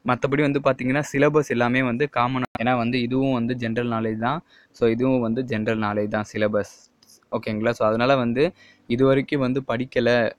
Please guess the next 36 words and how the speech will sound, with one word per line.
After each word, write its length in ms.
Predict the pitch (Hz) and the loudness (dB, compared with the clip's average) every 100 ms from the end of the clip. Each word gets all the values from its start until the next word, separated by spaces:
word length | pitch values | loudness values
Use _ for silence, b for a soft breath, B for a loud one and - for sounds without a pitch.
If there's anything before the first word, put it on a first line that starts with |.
| _ _ - | _ _ -8
ஏன்னா 220 | 117 120 | -4 -2
வந்து 180 | 117 123 | -2 -2
சிலபஸ் 340 | 127 120 123 120 | 0 -2 -2 -4
வந்ததுக்கப்புறம் 540 | 113 117 113 113 110 | -2 -4 -4 -6 -4
தான், 160 | 117 113 | -2 -4
அஃபிஷியலா 440 | 120 113 117 120 | -6 -8 -4 -2
வந்து 180 | 113 120 | -2 -2
அவங்க 180 | 120 107 | -2 -4
அனௌன்ஸ் 260 | 110 123 - | -4 -6 -6
பண்ணதுக்கப்புறம் 540 | 117 117 113 - 113 | -6 -6 -8 -6 -4
தான் 200 | 113 123 | -2 -2
வந்து 180 | 113 117 | -2 -4
படிப்பீங்கன்னா 560 | - 113 113 113 107 120 - | -6 -8 -6 -6 -4 -4 -4
சான்ஸே 340 | 107 107 120 | -6 -2 -2
இல்ல. 320 | 113 107 113 | 0 0 0
ஏன்னா 120 | 107 113 | 2 0
வந்து 240 | 107 117 160 B B - | 0 -2 -2 B B -2
உங்களுக்கு 320 | 113 110 110 | 0 2 0
அப்ளை 280 | 104 139 143 | 0 2 2
பண்ணி 260 | 135 131 | 2 0
முடிச்சு 400 | 123 120 120 - | 0 -2 -2 -2
அடுத்த 340 | 123 120 143 117 | -2 0 2 2
ஒரு 160 | 120 | 2
மாசத்துலயே 480 | 123 120 123 123 127 123 | 0 -4 -6 -2 -2 0
வந்து 120 | 123 | -2
எக்ஸாமும் 440 | 110 120 123 120 110 | -2 0 0 -2 -2
வந்துரும். 280 | 110 127 | -2 -4
ஃபுல்லா 260 | 127 117 120 113 | -4 -2 -2 -2
வந்து 140 | 113 107 | -4 -6
கம்ப்ளீட் 320 | 107 131 123 | -4 -2 -2
பண்ண 140 | 110 | -4
முடியாது. 480 | 104 104 104 104 127 165 B B | -2 -2 0 0 -2 -4 B B
So 200 | - 120 | -4 0
நான் 160 | 113 117 | 2 2
வந்து 220 | 117 135 143 | 2 0 0
உங்களுக்கு 320 | 120 120 | 0 -2